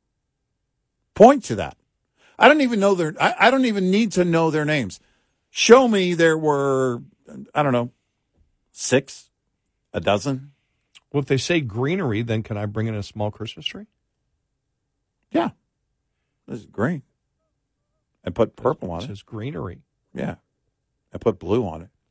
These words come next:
Speaker 2: Festive lighting. What
Speaker 1: Mm-hmm.
Speaker 2: kind of festive lighting?
Speaker 1: Mm-hmm. That's, I,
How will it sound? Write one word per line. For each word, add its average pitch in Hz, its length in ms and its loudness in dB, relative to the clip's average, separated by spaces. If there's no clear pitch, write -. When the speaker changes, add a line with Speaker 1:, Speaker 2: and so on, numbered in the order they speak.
Speaker 2:
Festive 131 400 -2
lighting. 117 600 -4
What 120 140 -6
Speaker 1:
Mm-hmm. 101 100 -4
Speaker 2:
kind 127 140 -4
of 113 80 -8
festive 123 400 -6
lighting? 90 420 -10
Speaker 1:
Mm-hmm. 92 220 -10
That's, 82 220 -18
I, 82 60 -12